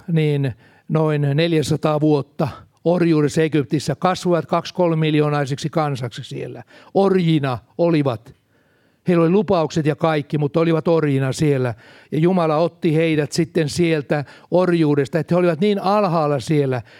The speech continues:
että heillä ei ollut mitään, ei sivistystä, ei mitään.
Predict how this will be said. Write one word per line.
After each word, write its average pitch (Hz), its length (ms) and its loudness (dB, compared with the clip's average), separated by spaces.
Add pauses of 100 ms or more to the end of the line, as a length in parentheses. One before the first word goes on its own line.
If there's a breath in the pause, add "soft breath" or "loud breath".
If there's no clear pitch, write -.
(100 loud breath)
että 170 180 -2
heillä 175 140 2
ei 170 40 4
ollut 170 200 2
mitään, 170 540 0
ei 170 160 2
sivistystä, 196 720 0
ei 180 140 2
mitään. 151 560 -2